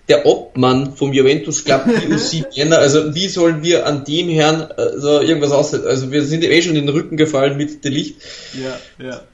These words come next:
Speaker 1: Nein, es war wirklich, also, wir kann's auch nicht beschreiben. Ähm, ähm,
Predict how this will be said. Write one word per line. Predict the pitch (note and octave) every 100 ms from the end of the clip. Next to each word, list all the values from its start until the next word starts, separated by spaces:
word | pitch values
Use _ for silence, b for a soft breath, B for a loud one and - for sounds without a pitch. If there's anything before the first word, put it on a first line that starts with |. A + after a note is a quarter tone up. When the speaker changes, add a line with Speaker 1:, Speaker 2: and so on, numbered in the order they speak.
| -
Speaker 1:
Nein, | C3+ E3+
es | F#3 D3+
war | D#3
wirklich, | D3 E3+ E3 C3+
also, | C#3 C#3
wir | D3 D3+ - A#2+
kann's | C#3+
auch | C#3 D3
nicht | G3
beschreiben. | D3 - A#2 A#2 A#2 - _ -
Ähm, | B2+ B2+ C3+ C3 C3 b b -
ähm, | B2 B2+ B2+ B2+ C3 C3 B2+ B2+ C3 B2+ B2+ B2